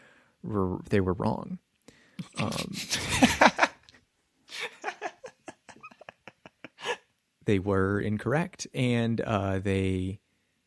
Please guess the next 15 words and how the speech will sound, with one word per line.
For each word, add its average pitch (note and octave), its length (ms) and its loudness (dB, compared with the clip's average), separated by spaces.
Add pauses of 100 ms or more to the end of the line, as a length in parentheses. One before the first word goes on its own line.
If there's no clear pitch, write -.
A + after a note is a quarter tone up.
simplified G2 800 -2
things G2+ 480 -6
in G#2+ 160 -2
a G2 60 0
singular G2+ 420 0
pursuit E3 560 0
in G#2 240 -2
a G2 100 2
way F#2+ 340 2
that G2+ 420 -2
led G2 260 0
them A2 380 0
to A#2+ 160 0
be B2+ 480 0
wrong, - 540 -6